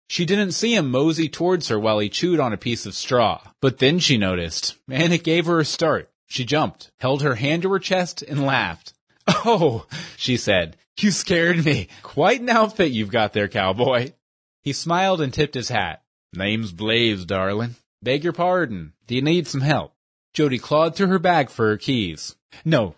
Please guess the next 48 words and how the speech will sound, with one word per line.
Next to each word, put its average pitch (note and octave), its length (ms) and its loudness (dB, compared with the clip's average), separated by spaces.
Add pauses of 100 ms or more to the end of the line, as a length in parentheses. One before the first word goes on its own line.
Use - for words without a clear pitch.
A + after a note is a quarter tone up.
she - 160 2
said, F#2 320 -2 (160)
"I'm F#3+ 120 2
fine. F#2+ 440 -2
Just A#3 240 0
looking A3 220 2
for G3 120 -2
my F#3 140 4
phone. G2 340 0
Have G3+ 220 4
a - 20 0
good G#3+ 140 0
night." A2+ 260 0 (580)
Blaze D3 280 2
took F3 220 -2
hold F3 260 2
of D#3 100 0
the B2 120 2
hand A#2 260 2
she - 100 -2
was A#2 180 0
using A#2+ 360 0
to G2+ 80 -8
dig E3+ 320 0
for C3 180 2
her G2 80 2
keys F#2 500 -6
and C3 160 -6
placed F3 340 -2
her D#3 140 -2
other D#3 280 2
hand G2+ 300 0
over F2+ 340 0
it. - 160 -16 (300)
"Shame G2+ 500 -2
for G#2 200 2
a G#2 60 2
pretty A2+ 320 0
little B2 240 0
thing A#2+ 320 0
like A#2 340 0
you B2 140 2
to A#2 80 2
be G#2+ 240 0
out G#2 220 2
here G#2+ 260 0
all G#2+ 220 2
alone. F#2 500 0